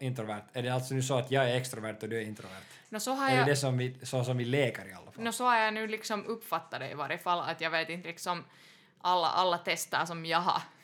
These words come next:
Speaker 2: försökt göra på mig själv har nog visat att jag är introvert. Inte, eh, och alltså människor kanske har en tendens att upp-, eh, missuppfatta introvert, liksom. Det betyder inte automatiskt det,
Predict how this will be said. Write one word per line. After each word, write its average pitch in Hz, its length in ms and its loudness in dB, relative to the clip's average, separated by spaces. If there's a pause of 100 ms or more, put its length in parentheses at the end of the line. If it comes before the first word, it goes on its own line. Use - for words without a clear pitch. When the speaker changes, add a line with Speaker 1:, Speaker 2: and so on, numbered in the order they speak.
(240)
Speaker 2:
försökt 175 480 -4
göra 165 200 2
på 170 140 -4
mig 160 160 0
själv 170 360 4
har 175 240 4
nog 170 200 -2 (220)
visat 170 400 0
att 165 220 0
jag 147 160 2
är - 140 0
introvert. 160 600 -6 (460)
Inte, 196 440 -4
eh, 170 240 0 (120)
och 160 80 2
alltså 165 200 -2
människor 175 720 0
kanske 175 260 -8
har 160 160 0
en 160 80 -6
tendens 156 420 -8
att 170 220 -10
upp-, - 400 -14
eh, 170 200 -4
missuppfatta 180 800 -4 (120)
introvert, 170 600 -4 (100)
liksom. 170 380 -6
Det 165 80 -4
betyder 156 380 -4
inte 160 160 -6
automatiskt 156 580 -4
det, 165 200 -4